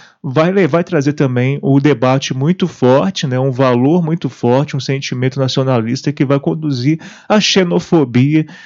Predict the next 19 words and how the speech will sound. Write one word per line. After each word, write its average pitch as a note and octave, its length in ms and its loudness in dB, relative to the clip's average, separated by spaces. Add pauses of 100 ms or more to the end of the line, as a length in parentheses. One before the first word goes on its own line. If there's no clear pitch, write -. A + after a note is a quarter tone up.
(140)
e D3 160 4
ao F3 220 4
debate D#3 640 2
sobre D3 640 0 (460)
os E3 200 4
ideais F3 800 4
da D3+ 140 0
família, B2+ 800 0 (580)
né? A#2+ 240 2
Ou D#3 120 2
seja, C3 260 0
são D3+ 180 -2
tra-, D3+ 260 -4
discursos D3 720 0
que D3 100 -2
vão C#3+ 120 2
defender C#3+ 760 0 (280)
a C#3+ 140 -2
família, C3 960 0